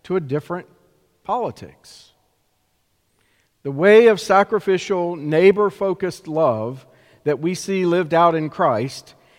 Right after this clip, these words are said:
is how God is healing and saving this weary world of ours. It's how God's trying to release us from fear of one another so that we might love one another.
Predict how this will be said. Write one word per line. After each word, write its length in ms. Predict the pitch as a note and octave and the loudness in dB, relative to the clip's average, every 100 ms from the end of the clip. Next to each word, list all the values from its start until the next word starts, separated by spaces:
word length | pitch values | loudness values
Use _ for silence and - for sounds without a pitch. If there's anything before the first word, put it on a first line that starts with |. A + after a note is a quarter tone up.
| - | -6
is 200 | D#3+ F3+ | -4 -4
how 320 | E3+ G#3 G#3+ | 2 2 4
God 340 | F#3 F3+ F3+ D#3+ | 2 2 2 0
is 160 | D3 | -6
healing 480 | F#3+ F#3+ F#3+ F#3 E3+ | -4 -2 -2 -2 -6
and 160 | D#3 D3 | -8 -6
saving 520 | E3 D#3 C#3 C3 B2 | -4 -4 -2 -6 -6
this 240 | C3 C3 | -8 -8
weary 340 | C3 C#3 C3+ C3 | -8 -4 -4 -4
world 320 | C3+ C#3+ C3 | -6 -6 -6
of 120 | G#2+ | -8
ours. 520 | G#2 G2 G#2 C#2+ - _ _ _ _ _ _ _ F3 | -8 -10 -14 -20 -20 _ _ _ _ _ _ _ -6
It's 140 | E3 | 2
how 160 | G3+ G3 | 4 6
God's 340 | G3 F#3+ - | 6 4 2
trying 440 | - A3 B3 A#3 | -2 2 4 2
to 120 | F3+ F3 | -2 -2
release 640 | D#3 D3 F3+ B3+ A#3 G3+ | -2 0 0 0 -2 -2
us 240 | F3 D#3 | 0 -2
from 320 | - F3 D3+ - - | -4 -4 -4 -8 -20
fear 460 | _ - B3 C4+ A#3 | _ -6 0 4 4
of 140 | E3 | 2
one 200 | F#3 F#3+ | -2 -4
another 600 | F3 E3+ A#3+ E3 C#3+ F#3+ - _ _ _ _ _ _ _ | -2 0 0 0 -2 -2 -6 _ _ _ _ _ _ _
so 200 | - F#3+ | 0 4
that 180 | G#3 G3+ | 4 2
we 140 | G#3 | 0
might 400 | G#3 G#3 G#3+ - | 2 4 4 2
love 300 | G#3 B3+ A3+ | 2 2 2
one 180 | F3+ D#3 | -2 -4
another. 400 | C3 A2 F2+ F2 | -4 -8 -12 -20